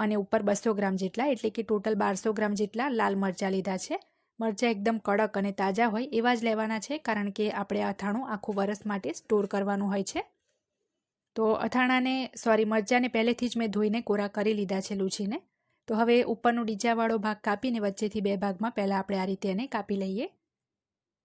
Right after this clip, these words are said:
હવે એનો જે વચ્ચેનો બિયાવાળો અને રેસાવાળો ભાગ છે, એ આપણે હટાવી દેવાનો છે, કારણ કે અથાણું ખાતી વખતે જો બિયા વચ્ચે આવે મોઢામાં, તો બિલકુલ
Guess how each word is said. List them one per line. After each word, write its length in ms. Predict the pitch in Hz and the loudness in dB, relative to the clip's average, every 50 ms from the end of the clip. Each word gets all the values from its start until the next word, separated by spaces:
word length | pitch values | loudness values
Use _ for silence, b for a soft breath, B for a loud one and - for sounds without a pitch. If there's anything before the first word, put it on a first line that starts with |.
| _ _ _ _ _ _ _ - | _ _ _ _ _ _ _ -2
હવે 200 | 226 226 240 240 | 0 2 2 2
એનો 160 | 233 226 240 226 208 | 2 0 0 0 0
જે 100 | 233 240 240 233 220 | 2 2 2 2 2
વચ્ચેનો 380 | 208 196 - 226 220 214 220 202 | 0 0 0 0 0 0 -2 0
બિયાવાળો 440 | 208 208 214 214 208 214 208 208 208 208 | 0 2 2 2 2 2 2 2 0 0
અને 140 | 208 202 | 0 0
રેસાવાળો 460 | 196 196 - 214 202 202 202 208 208 190 | 0 0 0 -2 -2 0 0 -2 -2 -2
ભાગ 200 | 202 202 202 - - | -2 -4 -4 -4 -4
છે, 80 | - 233 214 | -2 -2 0
એ 20 | 202 196 | 0 0
આપણે 200 | - - 269 254 208 | -2 -2 -4 -2 -4
હટાવી 340 | 190 196 190 185 185 185 180 | -2 -2 -2 -2 -2 -2 -2
દેવાનો 260 | 185 180 190 180 185 185 - | -2 -2 -2 -4 -4 -4 -4
છે, 140 | - 294 392 - _ _ _ _ _ _ _ _ - | -6 -6 -8 -10 _ _ _ _ _ _ _ _ -4
કારણ 260 | 226 202 202 202 196 | -2 -2 0 -2 -2
કે 160 | - 214 208 202 - 202 | 0 -2 0 0 -2 -2
અથાણું 300 | - 214 220 220 214 - | -2 -2 -2 -2 0 0
ખાતી 260 | 220 202 202 220 214 214 | -2 -2 0 0 0 0
વખતે 340 | 208 - 226 202 214 208 202 | 0 -2 -2 -2 -2 0 0
જો 100 | 214 202 202 | 0 0 0
બિયા 200 | 202 208 214 208 208 | 2 2 2 2 0
વચ્ચે 280 | 202 202 - 220 214 214 | -2 -2 -2 0 0 2
આવે 120 | 220 247 233 | 2 2 0
મોઢામાં, 460 | 202 196 196 185 196 208 202 202 202 | 0 0 0 0 0 -2 -2 -4 -2
તો 100 | 202 202 | -2 -2
બિલકુલ 280 | 208 202 - - 220 | -2 -2 -4 -4 -6